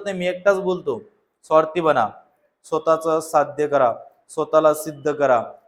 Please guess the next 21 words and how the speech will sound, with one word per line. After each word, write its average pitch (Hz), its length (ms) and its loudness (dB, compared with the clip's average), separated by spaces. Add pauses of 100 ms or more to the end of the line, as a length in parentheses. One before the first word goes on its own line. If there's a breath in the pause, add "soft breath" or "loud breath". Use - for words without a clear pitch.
त्यासाठी 156 400 -2
प्रयत्न 147 420 -6
करा. 120 240 2 (280)
येडे 175 240 0
बनून 170 360 -4
राहा, 135 160 4 (220)
शाणे 165 360 0
बनू 147 200 -6
नका. 120 320 -2 (680)
कारण 156 240 4 (200)
ए-, 180 320 2 (120)
येडे 196 340 4
लोकच 196 440 0
इतिहास 180 440 4
रचतात, 170 400 0
हे 170 80 -2
तुम्हाला 165 320 -2
सर्वांना 156 440 -2
वेगळं 156 260 -4
सांगायला 135 420 -6
नको. 123 320 -14